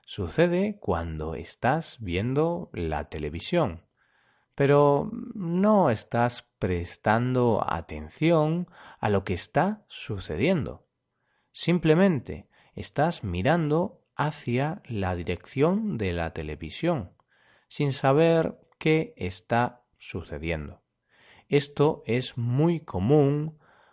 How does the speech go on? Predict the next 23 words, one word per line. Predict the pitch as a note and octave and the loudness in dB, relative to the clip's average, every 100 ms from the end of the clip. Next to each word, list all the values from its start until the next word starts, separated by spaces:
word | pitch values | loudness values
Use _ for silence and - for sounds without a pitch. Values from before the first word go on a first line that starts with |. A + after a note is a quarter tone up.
| _ | _
cuando | - C3+ C#3 B2 B2 C3 C3+ - | 2 4 4 4 2 2 0 -4
te | E2+ | -4
empieza | E2+ F2 G2 B2+ D3 - E3 D#3+ - | -4 -4 0 2 2 -2 -4 -4 -6
a | E2+ | -8
entrar | D#2+ D2+ - B2 C3+ C#3 - | -6 -8 -4 0 0 -2 -10
el | F2+ D#2+ D2+ | -10 -10 -12
sueño. | - B2 A#2+ C#2+ - _ _ _ _ _ _ _ _ _ | -6 -4 -2 -4 -10 _ _ _ _ _ _ _ _ _
O | - C3 B2+ B2 A#2 | 6 8 10 10 8
la | A#2 A#2 G#2+ G#2+ | 6 4 2 0
situación | - G2 F#2 F#2+ F2+ - D3 D#3+ D3+ D#3+ D#3+ - | -4 -8 -4 -2 -4 -2 0 4 4 2 -4 -6
en | G2+ F2 | -6 -2
la | E2 - | -4 -4
que | D#2+ | -10
estás | - - B2 C3 - | -8 -4 -2 -2 -8
conduciendo | - F2 D#2+ D#2 D#2 - C#3+ D3 A#2+ A#2+ B2 C3 _ _ _ _ | -8 -6 -6 -8 -8 -2 0 2 0 0 -2 -6 _ _ _ _
y | G2 F2 | -6 -6
te | - E2+ | -6 -8
paras | - A#2 C3 C#3 - - | 2 4 4 2 -4 -8
en | F#2 | -4
un | G#2 C3+ C#3+ C3+ | -2 -2 -2 -6
semáforo | - E2 A2 C3+ D3 D#3+ D#3+ - | -6 -2 0 0 -2 0 -2 -6
en | F2 D2 D2+ | -10 -8 -4
rojo. | - B2+ - - | -2 -2 -4 -14